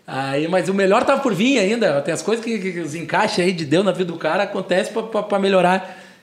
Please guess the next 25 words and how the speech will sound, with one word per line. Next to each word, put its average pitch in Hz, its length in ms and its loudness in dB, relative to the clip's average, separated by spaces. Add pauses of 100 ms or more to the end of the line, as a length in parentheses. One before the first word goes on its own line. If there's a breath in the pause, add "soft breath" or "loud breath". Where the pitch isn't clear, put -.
(200 loud breath)
Aí, 151 640 -2
Vinhas, 170 520 -6 (260)
o, 151 1160 -4
a 139 100 -8
minha 151 140 -4
mãe 170 240 -2
tinha 202 140 -2
uma 175 100 0
amiga 160 580 0 (220)
que 147 80 -10
namorava 151 360 0
um 165 60 -4
português. - 720 0 (760 soft breath)
Aí 135 520 -2
o, 175 880 -2
nós 156 300 -8
já 143 140 0
tinha 185 200 -6
experiência 170 520 -6
de 123 120 -14
trabalhar 139 320 -6
com, 131 320 -8
com 139 120 -16
mercado, 127 760 -6
com, 113 840 -4